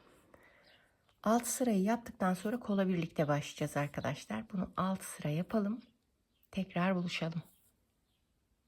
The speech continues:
Kola geldik arkadaşlar. Ne kadar yaptık? Bakın. Bir, iki, üç, dört, beş, altı. Trabzan kısmını da bir, iki, üç, dört, beş, altı.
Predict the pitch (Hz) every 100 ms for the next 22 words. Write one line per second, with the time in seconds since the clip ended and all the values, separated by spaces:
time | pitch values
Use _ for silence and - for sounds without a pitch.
0 | _ _ _ _ _ _ _ _ _ 240
1 | 254 240 240 226 196 190 185 170 175 160
2 | 156 - 233 226 - 170 160 156 151 -
3 | 247 - 190 - 220 247 - _ - _
4 | _ _ _ _ _ - - _ _ _
5 | - 180 165 - 196 - - - 175 -
6 | - - 156 165 - 180 170 180 - _
7 | 180 175 175 - - _ 214 208 196 202
8 | 196 180 - 170 160 170 196 185 175 175
9 | - - - - 175 170 - 170 147 -
10 | - 226 - - 175 147 -